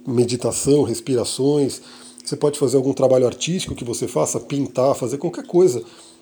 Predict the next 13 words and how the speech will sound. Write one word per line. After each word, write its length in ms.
mas 300
deixe 420
esse 160
cérebro 400
direito 400
trabalhar, 640
né, 320
e 280
acesse 600
o 20
seu 160
lado 260
intuitivo. 720